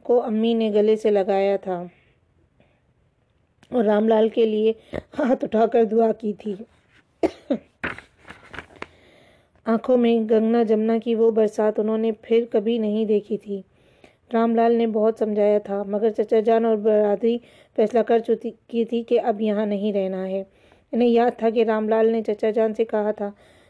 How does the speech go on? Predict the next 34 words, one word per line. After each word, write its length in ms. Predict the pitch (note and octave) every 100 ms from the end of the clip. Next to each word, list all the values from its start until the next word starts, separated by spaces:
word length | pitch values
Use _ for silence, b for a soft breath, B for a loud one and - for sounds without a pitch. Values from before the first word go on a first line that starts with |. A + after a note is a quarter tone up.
| b
"توفیق، 640 | A#3+ G#3+ B3 B3 - - B3
وقت 140 | A3
بدل 380 | A3 A3+ A#3 A3+
جائے 260 | A3 G#3 G#3
گا، 220 | G#3+ G#3 - b b
ایک 300 | A#3+ A3+ A3+
دفعہ 280 | G#3+ G#3 A3 G#3
گورے 240 | A3 A#3
چلے 300 | A3+ A3 A3+
جائیں 300 | A3 A3 A3
گے 140 | A3+ A3+
اور 140 | A3
ان 120 | A3+
سیاستدانوں 720 | G#3+ G#3+ G#3 A3+ A3 G#3+ A3
کو 160 | A3 A#3 A#3 b b b
حکومت 480 | G#3+ A#3 A3+ A#3 A#3
مل 160 | A3+ G#3+
جائے 240 | G#3+ G#3+
گی 120 | A3
تو 140 | A3+ A3
پھر 240 | - A3
یہ 240 | A3 A3+
لوگ 280 | A3 A3 A3
حکومت 440 | G#3+ A3+ A3 A3+ A#3
میں 100 | A3
لگ 200 | G#3+ F#3+
جائیں 280 | G#3 F#3+ F#3+
گے۔ 120 | F#3+ _ b b b
جیسے 300 | A#3+ A3+ B3 A3
گوروں 300 | A3+ A3+ A3+
کی 180 | A#3+ A3+
حکومت 400 | A3 A3 A3 G#3+
رہی 340 | A3+ G#3+ A3+ G#3+ b b -
وے-، 220 | A3